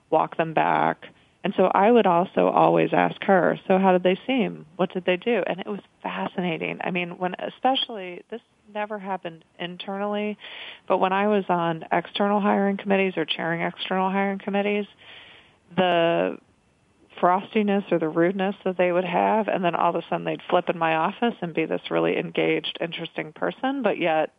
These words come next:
you know, had treated the receptionist or my assistant who was walking them back with some disrespect. And so I always made sure to ask that chain of people that were interacting with that candidate what they thought.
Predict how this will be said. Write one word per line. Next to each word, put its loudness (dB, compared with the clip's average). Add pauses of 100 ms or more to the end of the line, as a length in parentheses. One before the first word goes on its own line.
(120)
you -8
know, -4
had -4
treated -4
the 2
receptionist -2
or -10
my -14
assistant -12
who -14
was -12
walking -6
them -16
back 0 (460)
with 4 (260)
some -6
disrespect. -2
And -2
so 2
I 2
always 6
made -2
sure 0
to 2
ask 0
that 2
chain -4
of -4
people 0
that 2
were 0
interacting -2
with -10
that 0
candidate -4
what 0
they -10
thought. -2